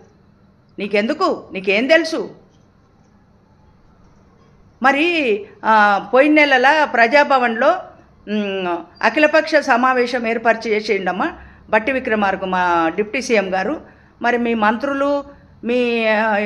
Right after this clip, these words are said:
మీ ఎంపీలు ఎందుకు రాలేమ్మా? అంత భయమైందా?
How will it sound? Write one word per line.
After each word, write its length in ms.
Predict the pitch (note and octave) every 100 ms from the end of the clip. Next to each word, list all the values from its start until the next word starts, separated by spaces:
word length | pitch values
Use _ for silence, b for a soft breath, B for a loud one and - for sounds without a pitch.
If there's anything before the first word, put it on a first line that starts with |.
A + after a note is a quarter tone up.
| G#3
మీ 360 | G3 F3 G#3 A3+
ఎంపీలు 420 | A3 A#3+ C#4+ C#4
ఎందుకు 240 | C4 C#4+ C#4+
రాలేమ్మా? 520 | C#4 C#4+ C#4+ F4 G4+ - - _ _ _ _ _ _ _ G#3
అంత 180 | G#3+
భయమైందా? 880 | A3+ A3+ A#3+ A3+ F#3 E3+ G3+ F#3 B2